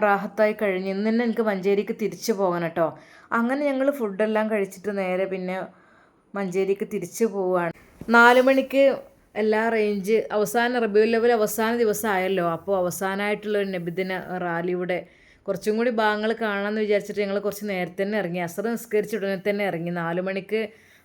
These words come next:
അവിടെ കോളേജിൻ്റെ അവിടെ ഉണ്ട്, കോട്ടക്കലുണ്ട് പറഞ്ഞു, മലപ്പുറത്തുണ്ട്. പക്ഷേ ഞങ്ങൾ മഞ്ചേരി കണ്ടു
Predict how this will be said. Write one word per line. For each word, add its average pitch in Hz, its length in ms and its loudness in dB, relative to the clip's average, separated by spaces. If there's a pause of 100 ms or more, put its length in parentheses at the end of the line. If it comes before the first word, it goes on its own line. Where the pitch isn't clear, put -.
(100)
അവിടെ 202 280 2
കോളേജിൻ്റെ 196 600 2
അവിടെ 190 180 0
ഉണ്ട്, 185 120 -4 (100)
കോട്ടക്കലുണ്ട് 185 640 -2
പറഞ്ഞു, 175 220 -2
മലപ്പുറത്തുണ്ട്. 175 680 -4 (140)
പക്ഷേ 160 200 -4
ഞങ്ങൾ 180 220 -4 (100)
മഞ്ചേരി 185 440 -2
കണ്ടു 170 200 -4